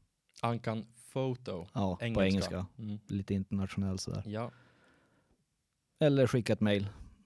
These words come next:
Speaker 1: Till?
Speaker 2: Om, om nu någon vill göra det. Anders snabla umeabygg punkt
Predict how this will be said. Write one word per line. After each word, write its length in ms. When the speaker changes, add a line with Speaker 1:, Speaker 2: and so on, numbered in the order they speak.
Speaker 1:
Till? 140
Speaker 2:
Om, 140
om 200
nu 100
någon 220
vill 80
göra 180
det. 120
Anders 520
snabla 580
umeabygg 1000
punkt 240